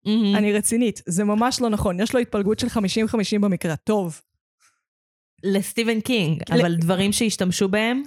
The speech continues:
Speaker 2: גם, חמישים חמישים
Speaker 1: אוקיי.
Speaker 2: במקרה הטוב.
Speaker 1: סבבה.
Speaker 2: אה, נגיד איט, אז כאילו יש לך גם את המיני סדרה וגם את הסרטים, ושניהם כאילו לא ממש מצליחים.
Speaker 1: וגם את הפורנוגרפיה.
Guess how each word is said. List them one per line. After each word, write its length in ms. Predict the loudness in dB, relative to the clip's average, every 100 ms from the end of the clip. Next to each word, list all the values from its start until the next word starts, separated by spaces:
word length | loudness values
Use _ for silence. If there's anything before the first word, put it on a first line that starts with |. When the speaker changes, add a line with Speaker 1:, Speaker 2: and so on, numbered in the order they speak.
| -4
Speaker 2:
גם, 220 | 0 0 -2 _ -6
חמישים 280 | -2 0 2
חמישים 360 | 2 2 0
Speaker 1:
אוקיי. 40 | -2
Speaker 2:
במקרה 180 | 0 0
הטוב. 200 | 0 -2 -10 -20 -8
Speaker 1:
סבבה. 280 | -2 2 2
Speaker 2:
אה, 360 | 2 2 0 0
נגיד 380 | 0 0 -2 -2
איט, 320 | 0 0 -2 -14 -14 _ _ _ _ _
אז 160 | -4 -4
כאילו 280 | -2 0 0
יש 200 | 0 -2
לך 160 | -4 -4
גם 200 | -2 2
את 140 | 0 0
המיני 260 | 0 2
סדרה 560 | 0 -2 -2 0 2 0 0
וגם 320 | -2 0 0
את 120 | 0
הסרטים, 580 | -2 0 0 0 0 0 -2 _ -20 _ _ _ -4
ושניהם 540 | -2 0 2 2 0 0
כאילו 320 | 0 0 2
לא 160 | 2 2 0
ממש 220 | 0 0
מצליחים. 300 | 0 2 2
Speaker 1:
וגם 140 | 2
את 60 | 0
הפורנוגרפיה. 840 | 0 0 0 -2 -2 -4 -2 -4